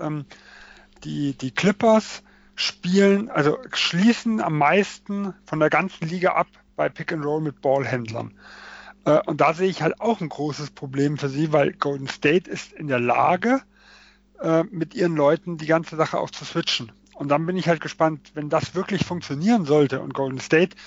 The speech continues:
switcht die ganze Geschichte, dann ist dieses System eigentlich, ja, wieder gestorben. Äh, gerade wenn ein Cousins vom Feld genommen wird und ein Green auf Center oder auch ein Looney auf Center spielt, dann ist eigentlich, sagen wir mal, einer der größten Stärken,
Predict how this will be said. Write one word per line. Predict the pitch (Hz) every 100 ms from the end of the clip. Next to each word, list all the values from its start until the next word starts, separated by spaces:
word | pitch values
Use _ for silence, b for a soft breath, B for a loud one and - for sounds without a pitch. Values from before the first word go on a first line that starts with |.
| B
switcht | - 196 - -
die |
ganze | 175 156 139
Geschichte, | 131 147 143 135
dann | 135
ist | - -
dieses | 175 180 -
System | 160 - 160 170
eigentlich, | - 151 156 151 147 - - B B B B B -
ja, | 156 147
wieder | 139 160 151
gestorben. | - - 143 151 123 - b b b
Äh, | 139 135
gerade | - 135 156 151
wenn | 160
ein | 147
Cousins | - 143 165 160 - - - _
vom | - 127
Feld | 156 196
genommen | - 185 185 170
wird | 180 190
und | - 147
ein | 131 135 127
Green | 165 185 185
auf | - 151
Center | - 170 165 175
oder | 165 139
auch | 123
ein | 135
Looney | 170 208 196 -
auf | 147
Center | - 131 135
spielt, | - - 143 160 B B B B B
dann | -
ist | 185 -
eigentlich, | 165 160
sagen | 165 156
wir |
mal, | 147 147 -
einer | 143 160
der | 147 139
größten | - - 160 170 -
Stärken, | 170 - 139 143 - 139